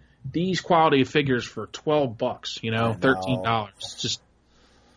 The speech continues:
Speaker 1: I mean, it's, it's, uh, it does, it does upset me a little bit, you know, that, uh,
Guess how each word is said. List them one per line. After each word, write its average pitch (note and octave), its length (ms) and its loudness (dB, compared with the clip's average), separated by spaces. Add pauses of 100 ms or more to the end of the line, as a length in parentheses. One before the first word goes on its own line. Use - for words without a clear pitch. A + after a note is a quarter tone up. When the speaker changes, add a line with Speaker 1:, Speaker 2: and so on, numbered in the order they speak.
(540)
Speaker 1:
I A2+ 60 -14
mean, A#2+ 260 0
it's, B2 200 0
it's, A2+ 420 4
uh, A2 240 4
it A#2+ 80 0
does, D3+ 300 4
it C#3 100 -2
does F3 200 4
upset E3 400 0
me D3+ 80 -2
a D3 60 0
little C#3+ 200 4
bit, C3+ 300 0
you C3 80 -2
know, C3+ 200 2
that, B2+ 280 -2
uh, B2 140 -2